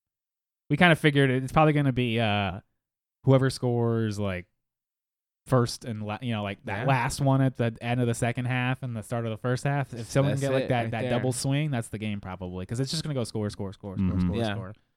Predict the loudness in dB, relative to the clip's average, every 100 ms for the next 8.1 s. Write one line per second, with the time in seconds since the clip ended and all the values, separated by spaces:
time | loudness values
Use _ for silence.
0 | _ _ _ _ _ _ -6 2 4 4
1 | 2 2 2 0 -4 -6 -10 -4 2 8
2 | 10 10 8 6 0 2 4 4 2 -6
3 | -4 0 0 2 2 4 4 4 0 0
4 | -4 -6 -14 -8 -2 0 0 -2 4 8
5 | 8 8 6 4 4 4 4 2 4 2
6 | 2 4 4 2 0 0 0 0 -2 2
7 | 4 6 4 4 2 2 2 0 0 0